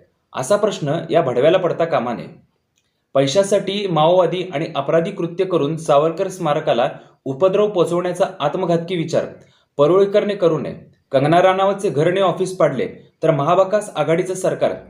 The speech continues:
एक वर्षानंतर पडलेलं होतं. जगातील बेस्ट मुख्यमंत्र्यांना घरीच बसावं लागलं होतं. सावरकर स्मारकाच्या परिसरामध्ये काय धिंगाणा घातला, तर आपली बेनामी प्रॉपर्टी, काळ्या पैशातून उभारलेली घरं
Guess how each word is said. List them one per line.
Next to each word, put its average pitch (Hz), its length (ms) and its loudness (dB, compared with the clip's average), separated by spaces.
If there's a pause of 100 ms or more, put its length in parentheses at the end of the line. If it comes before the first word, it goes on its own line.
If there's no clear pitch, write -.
एक 165 200 -2
वर्षानंतर 196 460 -2
पडलेलं 139 380 -2
होतं. 92 240 -6 (520)
जगातील 170 480 0
बेस्ट 170 280 -4
मुख्यमंत्र्यांना 170 720 -4 (260)
घरीच 170 320 0
बसावं 165 320 2
लागलं 101 220 -2
होतं. 85 260 -10 (920)
सावरकर 156 560 2
स्मारकाच्या 175 520 0
परिसरामध्ये 165 640 0 (360)
काय 151 80 4
धिंगाणा 147 360 0
घातला, 151 380 -2 (380)
तर 147 100 4
आपली 170 180 0
बेनामी 165 440 0
प्रॉपर्टी, 160 720 -2 (240)
काळ्या 147 220 4
पैशातून 190 400 -2 (140)
उभारलेली 170 460 -2
घरं 117 220 -2